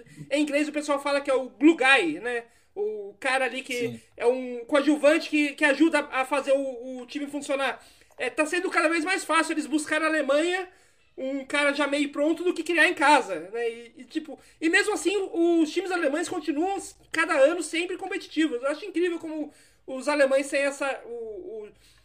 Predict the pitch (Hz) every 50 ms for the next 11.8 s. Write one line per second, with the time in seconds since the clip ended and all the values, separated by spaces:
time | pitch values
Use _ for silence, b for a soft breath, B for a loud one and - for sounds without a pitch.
0 | b - 233 285 392 440 403 349 - 339 311 294 277 294 302 294 285 277 269 277
1 | 277 - 277 294 311 320 277 220 - b b b b b b b b 220 247 269
2 | 285 294 277 - 302 302 294 - 302 349 403 370 349 294 - 330 311 - 262 254
3 | - 311 311 311 277 294 277 254 269 277 269 269 269 254 254 247 240 254 277 302
4 | 311 311 - 330 320 349 359 330 - - 277 294 302 302 - 320 302 294 294 285
5 | 269 269 - - 302 320 311 311 - 285 262 294 302 294 302 311 339 311 262 254
6 | 277 302 294 311 - - b b b b b - 247 254 - 349 392 415 392 339
7 | 320 330 370 381 370 339 - - 330 330 330 311 320 320 330 330 277 254 254 277
8 | 320 320 359 339 277 330 - - 330 339 359 330 294 285 320 339 320 - 302 311
9 | 320 - 339 311 269 285 311 302 302 302 294 294 294 311 311 311 302 - 240 226
10 | 196 160 156 - - - - _ _ _ _ _ _ _ _ _ _ _ - -
11 | _ _ _ _ - _ _ _ - - - 151 143 123 110 -